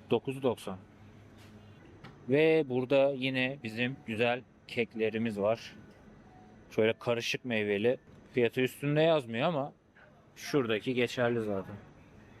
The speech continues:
Bir tanesi sekiz elli, iki tanesi on dört doksan. Burada profiterol içi bunlar galiba ya.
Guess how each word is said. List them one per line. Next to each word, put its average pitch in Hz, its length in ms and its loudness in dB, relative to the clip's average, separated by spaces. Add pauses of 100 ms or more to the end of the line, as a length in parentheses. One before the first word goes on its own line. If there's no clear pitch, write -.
(600)
Bir 143 80 -6
tanesi 131 520 -2
sekiz 123 340 -4
elli, 120 380 2
iki - 160 -8
tanesi 120 500 -2
on 127 160 -2
dört 123 200 0
doksan. 104 300 -4 (3250)
Burada 143 720 2 (1040)
profiterol 139 600 2 (320)
içi 139 260 -4
bunlar 107 320 0
galiba 101 500 0
ya. 127 140 0